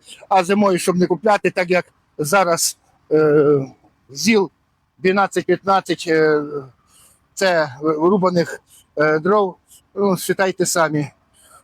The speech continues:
залежить кому як. А я вже беру, як кажеться, на, на руки, тому що кажу, що гілки постійно були, що можна буде і брати їх.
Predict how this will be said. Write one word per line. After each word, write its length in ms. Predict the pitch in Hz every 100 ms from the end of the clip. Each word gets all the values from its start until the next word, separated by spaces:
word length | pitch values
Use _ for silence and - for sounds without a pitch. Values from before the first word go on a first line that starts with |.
| _ 135 131 127 -
залежить 560 | 170 190 185 175 185 - _ -
кому 280 | 185 196 185
як. 260 | 196 190 - _ _ _ _ _ -
А 120 | 175
я 160 | 196 208
вже 160 | 185 170
беру, 220 | 165 170
як 140 | 160
кажеться, 560 | - - 165 156 - 156
на, 220 | 156 151 - _ - -
на 160 | 160 165
руки, 340 | 160 196 180 _ _ _ -
тому 200 | 165 165
що 220 | - 147 - _ -
кажу, 240 | 151 143
що 120 | -
гілки 340 | 143 175 165 156
постійно 640 | 147 - 156 156 143 123 _ - - 131
були, 280 | 160 208
що 140 | 190 170
можна 300 | 175 165 160
буде 320 | 139 165 156
і 180 | 151 185
брати 420 | 147 135 127 135
їх. 160 | 127